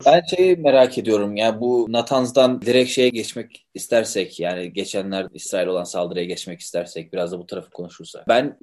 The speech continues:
şunu merak ediyordum aslında, bu hadise olduktan sonra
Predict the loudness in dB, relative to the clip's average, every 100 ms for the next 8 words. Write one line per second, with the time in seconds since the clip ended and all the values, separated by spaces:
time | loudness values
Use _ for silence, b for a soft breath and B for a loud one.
0 | -18 -8 -4 -2 0 2 2 0 -4 -2
1 | -2 -4 -6 2 2 0 _ _ _ -6
2 | 2 2 2 2 0 0 0 0 0 -4
3 | 2 2 2 -2 0 4 6 4 -2